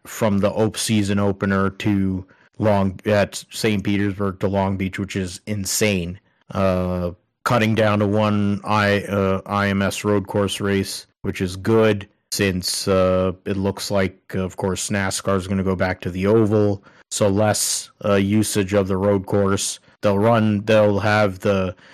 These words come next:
uh, imsa endurance race there, but so they won't. So if you really love that course, then you'll get that. Uh, Road America a little earlier than it was. Laguna Seca is gonna be boiling hot.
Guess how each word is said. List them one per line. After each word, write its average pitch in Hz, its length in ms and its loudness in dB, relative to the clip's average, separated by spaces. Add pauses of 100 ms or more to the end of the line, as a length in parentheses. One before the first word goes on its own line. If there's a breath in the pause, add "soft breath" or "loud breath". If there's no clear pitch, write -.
(180 loud breath)
uh, 98 340 2
imsa 104 560 2
endurance 95 580 0
race 92 320 -4
there, 90 340 -4
but 90 380 -10 (140)
so 92 180 -8
they 92 160 -4
won't. 90 340 -4 (100)
So 92 160 -6
if - 160 -10
you 95 100 -4
really 92 300 -2
love 92 280 -2
that 87 180 -4 (220)
course, 90 400 -2
then 90 240 -4
you'll 92 200 -4
get 87 240 -6
that. 87 360 -6 (560 soft breath)
Uh, 92 480 4 (360)
Road 107 240 4
America 110 520 4
a - 20 4
little 104 280 2
earlier 110 720 4
than 101 220 0
it 98 100 0
was. 104 420 2
Laguna 101 340 0
Seca 101 420 0
is 92 140 -2
gonna 95 120 -2
be 92 100 0
boiling 101 540 0
hot. 98 480 0